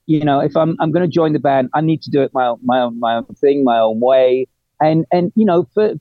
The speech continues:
for the, uh, connoisseur, you can find certain songs, like there's Sex Action, it was called Something Else. Um, there's a couple from the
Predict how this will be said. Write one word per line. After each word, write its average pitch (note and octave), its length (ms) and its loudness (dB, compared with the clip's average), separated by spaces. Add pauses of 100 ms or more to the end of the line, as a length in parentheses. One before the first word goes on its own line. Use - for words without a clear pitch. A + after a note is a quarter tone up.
(100)
for F#3+ 100 0
the, E3+ 560 4
uh, D3+ 140 2
connoisseur, F#3+ 720 -2
you E3 180 2
can E3 200 -2
find F#3 440 0
certain F3+ 460 -2
songs, A2+ 720 -4 (340)
like C3+ 140 -2
there's - 380 -4
Sex - 340 -4
Action, D#3+ 800 0 (220)
it C#3+ 340 0
was C#3+ 160 0
called D3+ 380 0 (200)
Something D3 600 0
Else. C#3 600 0 (300)
Um, B2 440 2
there's F#3 180 -2
a A3 60 -4
couple A3 420 0
from C#3+ 160 0
the C#3 80 0